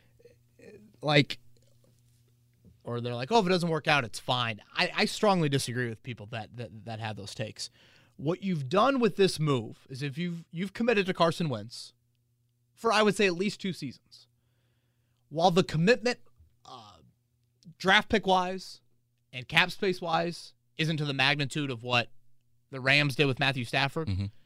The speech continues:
Speaker 1: you have delayed another quarterback move for two years. And if you sit here right now in the year twenty twenty-one, this draft class on paper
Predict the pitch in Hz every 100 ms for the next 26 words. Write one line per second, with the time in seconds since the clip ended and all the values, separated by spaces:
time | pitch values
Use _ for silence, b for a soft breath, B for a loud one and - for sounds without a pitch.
0 | _ _ _ _ _ _ 139 180 185 156
1 | 123 135 127 160 127 113 120 - - _
2 | _ _ _ _ _ _ _ _ _ _
3 | _ _ _ - 143 147 151 - 160 139
4 | 127 131 110 104 107 _ _ _ _ _
5 | _ _ _ _ _ _ 131 - 139 113
6 | 101 - - - - _ _ _ _ _
7 | _ _ _ _ _ - 151 156 147 139
8 | - 214 185 180 160 139 147 143 139 135
9 | 139 135 - 135 120 127 113 123 120 92
10 | - _ _ _ _ _ _ - 151 -
11 | 160 143 - - 123 131 139 139 131 113
12 | 101